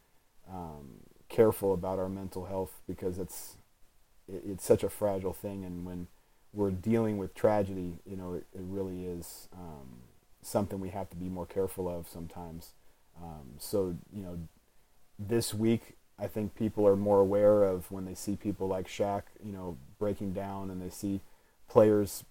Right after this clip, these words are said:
breaking down like a Larry Nance or a Kyrie Irving, you know, on the court, you know, because they were, you know, missing their friend. And James Harden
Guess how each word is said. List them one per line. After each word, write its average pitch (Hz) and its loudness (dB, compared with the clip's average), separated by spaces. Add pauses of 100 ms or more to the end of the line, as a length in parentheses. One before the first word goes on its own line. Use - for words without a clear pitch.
breaking 107 2
down 101 -4
like 98 -8
a 98 -4
Larry 98 2
Nance 98 -8
or 95 2
a 95 0
Kyrie 98 0
Irving, 98 -6
you 101 -10
know, 92 -8
on 98 -6
the 95 -8
court, 101 0 (680)
you 104 -10
know, 90 -10 (340)
because 98 -4
they 98 -6
were, 92 -4 (540)
you 98 -10
know, 85 -10 (200)
missing 104 -4
their 98 -4
friend. 101 -6
And 90 -8 (460)
James 107 -2
Harden 104 4